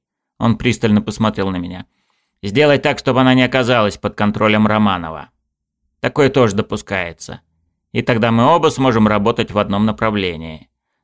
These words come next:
Но в идеале, чтоб её не было вовсе. Тогда моё задание будет провалено. Передачу можно оспорить.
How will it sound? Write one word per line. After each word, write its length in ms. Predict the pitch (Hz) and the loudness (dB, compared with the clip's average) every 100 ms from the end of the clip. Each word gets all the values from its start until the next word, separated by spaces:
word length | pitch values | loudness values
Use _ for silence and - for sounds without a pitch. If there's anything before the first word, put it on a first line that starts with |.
| - | -4
Но 160 | 113 | 2
в 80 | 117 | 2
идеале, 440 | 117 131 165 170 110 | 4 2 2 2 0
чтоб 220 | - 92 | -2 -6
её 140 | 98 | 0
не 160 | 107 110 | 2 2
было 200 | 104 104 | 0 0
вовсе. 580 | 101 98 87 - - - - _ _ _ _ _ _ - | 0 -2 -4 -8 -20 -20 -20 _ _ _ _ _ _ -6
Тогда 260 | 110 110 | 0 2
моё 240 | 113 117 117 | 4 2 2
задание 440 | 113 110 107 110 | 2 2 2 2
будет 220 | 110 110 | 0 -2
провалено. 640 | - 127 165 170 110 82 - _ _ _ _ _ _ _ | -2 0 2 0 -2 -4 -10 _ _ _ _ _ _ _
Передачу 440 | - 104 110 120 110 | -6 -2 0 0 2
можно 340 | 117 101 117 | 2 2 0
оспорить. 640 | 113 - 135 117 90 - | 0 0 0 2 0 -8